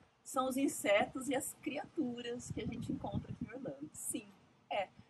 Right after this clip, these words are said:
A gente mora, na verdade, eu brinco, eu brincava com as pessoas, né, no, quando eu trabalhava no, no property management,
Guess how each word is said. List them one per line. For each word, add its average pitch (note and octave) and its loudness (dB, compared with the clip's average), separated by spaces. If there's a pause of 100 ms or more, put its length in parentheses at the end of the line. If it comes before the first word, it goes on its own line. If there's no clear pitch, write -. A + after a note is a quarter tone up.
(200)
A F#4 2
gente C#4 0
mora, A3 6
na A#3+ 0
verdade, A3 2
eu A3 -2
brinco, A#3 0
eu G#3 -2
brincava C4+ 2
com - -4
as B3 -2
pessoas, F#3 -2
né, F3+ -2
no, E3 -4 (120)
quando E3+ -6
eu E3+ -2
trabalhava D#3 0
no, D#3 -6
no D3+ -8
property - -4
management, F#3+ -2